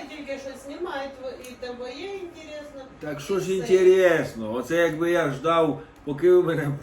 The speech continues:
Speaker 2: мені посоветуєте, це б знаєте скільки, щоб було. Значить що, я його купив сіп-, гіпсокартон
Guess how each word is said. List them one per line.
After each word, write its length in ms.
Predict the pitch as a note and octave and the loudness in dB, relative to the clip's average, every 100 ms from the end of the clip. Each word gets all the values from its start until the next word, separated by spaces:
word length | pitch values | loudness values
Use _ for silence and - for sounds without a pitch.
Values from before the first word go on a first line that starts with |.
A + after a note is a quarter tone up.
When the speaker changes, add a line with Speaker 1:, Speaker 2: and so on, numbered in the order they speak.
| D3 | -4
Speaker 2:
мені 260 | C#3+ D3 D3 | -2 -2 -4
посоветуєте, 1000 | C3+ - B2 D3+ F#3+ - C#3 B2+ B2+ | -8 -6 2 2 2 0 -2 -2 -2
це 160 | A#2+ C#3+ | -6 -6
б 80 | C3 | -6
знаєте 360 | E3 F#3 D#3 C3 | -6 -6 -6 -6
скільки, 360 | - C3 A2+ G#2+ | -6 -6 -6 -8
щоб 180 | B2 | -8
було. 280 | A2 A2 A2 F2 - - - - - - - - | -8 -8 -10 -10 -18 -20 -20 -18 -16 -16 -18 -12
Значить 360 | D3 F3+ G3+ G3 | -4 -4 -4 -6
що, 340 | - C3+ G#2+ G#2+ | -2 -2 -2 0
я 200 | D#3+ F#3+ | 0 4
його 440 | F#3+ F3+ E3+ E3 D3 B2 - | 6 6 4 2 -2 -6 -8
купив 240 | D3 E3 C#3 | 0 0 0
сіп-, 400 | D3 C#3 - C#3 | -2 -6 -10 -6
гіпсокартон 840 | C#3+ C#3+ D3 C3+ D3 D3 F#3+ | -4 -4 -6 -4 -4 -2 -4